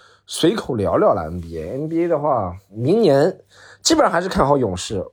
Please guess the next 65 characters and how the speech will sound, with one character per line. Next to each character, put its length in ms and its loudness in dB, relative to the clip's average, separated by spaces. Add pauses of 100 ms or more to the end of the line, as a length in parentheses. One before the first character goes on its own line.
照 160 4
我 140 4
来 120 -2
说 220 2
啊， 80 0
我 100 -8
虽 200 -2
然 260 0 (380)
一 120 0
直 140 -2
说 200 2
N 140 2
B 140 -2
A 40 4
我 100 2
没 160 2
有 80 6
一 100 0
个 80 0
主 260 -4
队 220 0
要 140 2
选， 320 -8 (120)
但 300 0
如 180 -8
果 120 -2
你 120 -4
说 80 0
明 220 0
年 160 0
冠 180 2
军 140 4
的 60 4
话， 100 2
还 80 2
是 80 2
看 160 2
好 140 4
勇 200 -2
士。 160 -6
真 140 -2
的 140 0
是， 280 0 (180)
你 180 2
知 80 2
道 100 4
那 60 -4
个 80 0
迪 220 0
文 140 4
琴 220 0
佐 180 2
吗？ 220 -2
他 140 -4
很 100 -2
聪 240 -4
明， 220 -2 (340)
勇 180 4
士 120 0
队 120 2
可 160 2
以 80 2
吸 260 0
引 120 2
来， 240 2